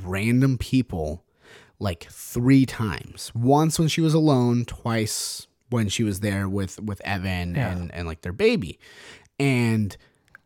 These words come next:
Speaker 1: um, you know, she's like, "It's kinda the same thing where," you know, and she's like, "It's kinda, like, a little bit more natural when people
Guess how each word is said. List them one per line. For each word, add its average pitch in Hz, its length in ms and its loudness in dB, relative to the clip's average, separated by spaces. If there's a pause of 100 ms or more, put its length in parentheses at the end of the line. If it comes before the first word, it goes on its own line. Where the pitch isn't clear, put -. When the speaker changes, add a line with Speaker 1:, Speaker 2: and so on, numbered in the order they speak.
(100)
Speaker 1:
um, 104 320 -2
you 190 120 8
know, 156 140 6
she's 151 160 0
like, 147 140 0
"It's 123 200 -4
kinda 123 260 -2
the 139 60 -2
same 170 280 0
thing 214 260 4
where," 147 140 6
you 180 160 4
know, 147 160 6
and 135 120 2
she's - 140 -6
like, 135 160 0
"It's 139 140 -2
kinda, 180 360 4
like, 147 220 2
a 131 80 0
little 147 200 4
bit 147 180 6
more 131 180 2
natural 120 440 0
when 110 100 0
people 110 680 -2